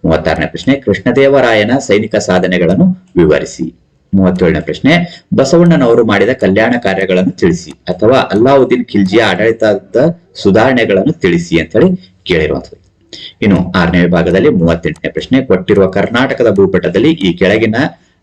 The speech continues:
ಆ, ಸ್ಥಳಗಳಲ್ಲಿ ಯಾವ್ದಾದ್ರು ಐದನ್ನು ಗುರುತಿಸಿ ಅಂತ ಕೇಳಿರುವಂತದ್ದು. ಐದು ಸ್ಥಳಗಳನ್ನು ಗುರುತಿಸುವುದಕ್ಕೆ ಪ್ರತಿಯೊಂದಕ್ಕೂ ಒಂದೊಂದು ಅಂಕದಂತೆ ಒಟ್ಟು ಐದು ಅಂಕಗಳು ಇಲ್ಲಿರುವಂತದ್ದಾಗಿದೆ. ಎ, ತುಂಗಭದ್ರಾ ನದಿ, ಬಿ, ಮಹಾತ್ಮ ಗಾಂಧಿ ವಿದ್ಯುದಾಗಾರ,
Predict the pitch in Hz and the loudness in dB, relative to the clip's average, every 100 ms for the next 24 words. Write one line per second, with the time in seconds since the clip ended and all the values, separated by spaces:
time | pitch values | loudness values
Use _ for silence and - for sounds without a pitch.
0 | - 73 - 107 110 110 107 135 120 90 | -4 -4 -2 0 0 2 0 2 2 2
1 | 95 113 127 - - 151 190 160 131 151 | 2 2 2 0 0 0 0 0 -2 -2
2 | 98 87 87 - 87 87 85 85 85 85 | -2 -2 -4 -4 -2 -2 -2 0 0 -2
3 | - 165 196 - _ _ 87 92 92 92 | 0 0 0 -2 _ _ -2 -2 -2 -2
4 | 90 90 92 90 87 - 90 87 - - | 0 0 0 0 -2 -4 -2 0 -2 -2
5 | 85 95 95 95 90 82 87 87 85 85 | -2 0 2 2 2 2 2 0 0 0
6 | 87 87 190 - - - - 165 147 - | 0 2 0 -2 -12 -6 -4 0 0 0
7 | 113 131 - 92 92 113 202 190 - _ | 0 2 0 0 0 2 2 0 -10 _
8 | - 87 85 82 - 85 82 92 127 147 | -2 0 2 2 -2 -4 -4 0 0 0
9 | - _ _ - 90 113 - 98 95 95 | -8 _ _ 0 2 0 0 0 2 4
10 | 98 101 104 98 107 120 95 95 95 85 | 2 0 -2 0 0 0 0 0 0 0
11 | 87 92 120 110 104 101 104 90 92 92 | 0 0 0 0 0 -2 -2 0 0 0
12 | 90 | 0